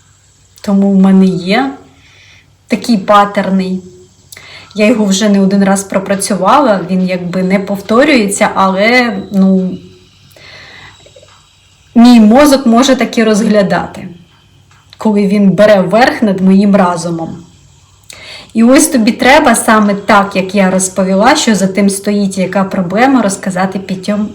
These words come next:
людям. Звичайно, ідеальний варіант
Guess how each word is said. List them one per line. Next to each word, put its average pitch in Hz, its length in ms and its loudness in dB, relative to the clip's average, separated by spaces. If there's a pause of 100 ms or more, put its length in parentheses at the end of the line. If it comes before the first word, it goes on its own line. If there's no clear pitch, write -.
(100)
людям. 185 440 0 (1200)
Звичайно, 240 1200 2 (520)
ідеальний 240 760 6
варіант 208 760 0